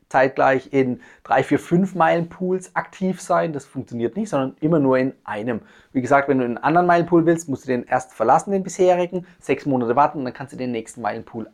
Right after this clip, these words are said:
eintreten. Ja, ansonsten wichtig nochmal zusammengefasst, zwei Personen, also zwei Erwachsene und fünf Kinder können diesen Meilenpool bilden.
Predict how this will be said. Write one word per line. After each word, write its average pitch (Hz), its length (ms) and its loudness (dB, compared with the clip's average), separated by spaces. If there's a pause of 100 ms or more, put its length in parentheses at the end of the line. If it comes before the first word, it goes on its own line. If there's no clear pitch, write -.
(160)
eintreten. 196 680 -8 (480)
Ja, 147 380 4 (200)
ansonsten 180 920 0
wichtig 185 300 0
nochmal 190 180 2
zusammengefasst, 180 760 2
zwei 160 220 4
Personen, 202 560 2
also 135 240 -4
zwei 127 220 2
Erwachsene 196 640 0 (140)
und 160 140 -4
fünf 180 320 -2
Kinder 175 280 -2
können 151 240 -4
diesen 131 260 -8
Meilenpool 120 540 -2
bilden. 214 560 0